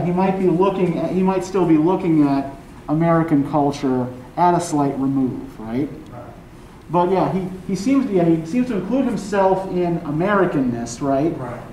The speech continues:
Speaker 1: But not in this cult of ignorance.
Speaker 2: Right.
Speaker 1: I think that's an important distinction to make, right? So does he seem to think that this cult of ignorance applies to everybody in the United States?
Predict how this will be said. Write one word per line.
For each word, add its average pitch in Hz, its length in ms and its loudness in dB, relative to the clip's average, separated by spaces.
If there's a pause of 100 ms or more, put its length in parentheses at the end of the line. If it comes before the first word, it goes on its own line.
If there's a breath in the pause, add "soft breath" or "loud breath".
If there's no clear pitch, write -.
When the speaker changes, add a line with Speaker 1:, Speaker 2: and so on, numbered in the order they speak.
Speaker 1:
But 170 200 2
not 180 320 0
in 170 120 -2
this 156 140 -2
cult 143 340 -4
of 131 100 -6
ignorance. 123 760 -6
Speaker 2:
Right. - 120 -16 (460)
Speaker 1:
I 135 120 -4
think 185 200 -2
that's 175 240 4
an 185 60 0
important 165 360 2
distinction 143 420 0
to 131 80 2
make, 131 340 0
right? 120 160 -6
So 165 140 0
does 156 160 0
he 170 80 -2
seem 269 320 4
to 247 80 2
think 208 400 0 (580 loud breath)
that 175 180 2
this 165 200 -2
cult 208 340 2
of 170 100 0
ignorance 165 480 2
applies 160 500 0
to - 220 -10
everybody 180 580 2
in 123 100 2
the 117 80 0
United 107 260 -6
States? - 500 -16